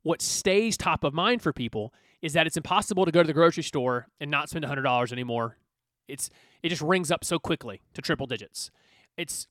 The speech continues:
riding by the gas station sign every day and just never getting below four dollars. It's, it's still seeing in the streets crime and drugs and murders.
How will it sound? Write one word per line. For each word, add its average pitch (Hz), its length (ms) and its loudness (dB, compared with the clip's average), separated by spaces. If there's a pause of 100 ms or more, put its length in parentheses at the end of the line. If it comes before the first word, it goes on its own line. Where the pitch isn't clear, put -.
(160)
riding 170 380 0
by 170 200 2
the 151 200 -4 (220)
gas 156 280 0
station 156 260 -4
sign 147 240 -2
every 135 240 -2
day 113 520 -2
and 123 120 -10
just 123 140 -10
never 131 240 -2
getting 135 280 -4
below 127 380 0
four 101 220 -8
dollars. 139 580 0 (680)
It's, - 340 -6 (180)
it's 165 140 -6
still 226 280 6
seeing 180 400 4
in 160 100 0
the 135 60 -2
streets - 680 -4 (640)
crime 165 540 0
and 113 160 -14
drugs 131 480 0
and 127 160 -16
murders. 123 600 2